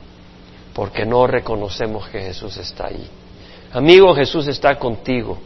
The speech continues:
Y si te lo reconoces, no te vas a poner a gritar de pánico. Nunca temamos obedecer a Dios. El Señor los mandó al otro lado y vino la tormenta.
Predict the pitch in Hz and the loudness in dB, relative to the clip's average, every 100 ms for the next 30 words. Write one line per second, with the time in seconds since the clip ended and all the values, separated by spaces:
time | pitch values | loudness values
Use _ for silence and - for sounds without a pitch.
0 | - - - - - 123 - 139 151 175 | -18 -20 -20 -20 -16 -12 -10 -4 0 0
1 | 185 180 175 185 226 190 180 185 196 202 | 0 -2 -2 -2 -2 -4 -6 -4 -4 -2
2 | 196 190 190 190 185 190 185 196 202 226 | -2 -2 -2 -4 -2 -4 -4 -6 -8 -8
3 | 262 226 - - - - - - - - | -10 -12 -18 -20 -20 -20 -20 -20 -20 -20
4 | - - - - - 156 233 262 262 233 | -20 -20 -20 -14 2 6 8 6 4 2
5 | 190 165 165 196 196 - 160 147 127 - | 0 2 2 4 2 2 4 4 2 0
6 | 156 139 123 131 135 120 - - - - | 2 2 2 0 0 -2 -10 -18 -20 -20
7 | - - - - - - 131 147 214 247 | -20 -20 -20 -18 -12 -6 0 2 2 2
8 | 233 180 180 180 170 - 135 180 254 131 | 2 2 2 2 -2 -4 -2 0 -2 -6
9 | - - - - - 127 120 113 170 208 | -14 -20 -20 -20 -16 -8 -6 0 0 2
10 | 214 208 202 196 247 233 - | 2 2 -2 0 -4 -6 -12